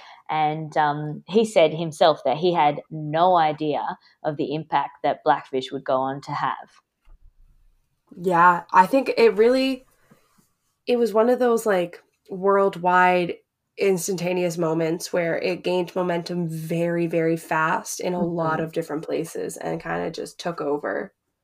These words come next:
Speaker 1: Yeah, no, absolutely. It, it, it definitely did. And just, and it went worldwide.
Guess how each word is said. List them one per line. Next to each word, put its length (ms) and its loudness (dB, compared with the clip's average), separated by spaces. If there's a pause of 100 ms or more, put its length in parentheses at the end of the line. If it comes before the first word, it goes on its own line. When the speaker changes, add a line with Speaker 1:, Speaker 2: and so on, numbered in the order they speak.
(760)
Speaker 1:
Yeah, 240 2
no, 140 -2
absolutely. 840 2
It, 220 0
it, 240 2 (120)
it 200 0
definitely 480 0
did. 240 4
And 320 -2 (1300)
just, 360 4 (260)
and 160 6
it 100 0
went 360 8
worldwide. 880 6